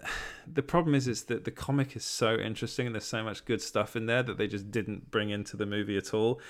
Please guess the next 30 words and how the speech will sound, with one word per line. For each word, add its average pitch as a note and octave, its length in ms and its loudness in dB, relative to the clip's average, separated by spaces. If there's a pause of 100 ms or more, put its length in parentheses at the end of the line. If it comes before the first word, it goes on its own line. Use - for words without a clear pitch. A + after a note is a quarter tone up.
(220)
And A#2+ 100 2
they B2 80 8
made C#3 220 10
it A#2+ 120 8
very A#2+ 220 8
much A2+ 280 0
kind A#2 120 0
of G2+ 80 2
the G#2+ 60 4
Vin A2 260 4
Diesel A2+ 320 4
show, B2+ 340 6
which A#2 320 4 (560)
I C#3+ 120 8
understand A#2+ 580 6
it's G#2 120 -2
Vin A2 180 0
Diesel. G2+ 320 2
Of G2 80 0
course, G#2 220 -2
they're A2 60 2
gonna F#2+ 160 0
do G2 140 2
that F2+ 140 0
if - 80 -8
he's G2 180 -4
in F2+ 80 -4
the E2+ 60 -4
film. F2 300 -4
But - 280 4